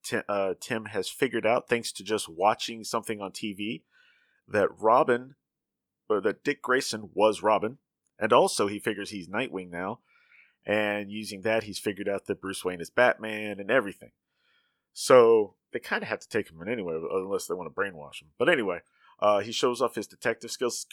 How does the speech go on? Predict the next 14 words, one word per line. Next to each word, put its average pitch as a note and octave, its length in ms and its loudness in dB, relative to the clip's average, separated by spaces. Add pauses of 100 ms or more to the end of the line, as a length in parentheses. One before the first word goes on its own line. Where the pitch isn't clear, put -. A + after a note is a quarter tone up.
C-, - 160 -8
uh, B2 340 4
his A2+ 280 -2
parents D#3+ 680 -4
are C3 100 2
still F#3 340 -4
alive, D#3+ 460 0
though, F2+ 140 0
so - 160 -10
that A2+ 180 -2
was F2+ 160 -8
weird. D#2+ 220 -10 (760)
Uh, F#2+ 360 2
but A2 240 2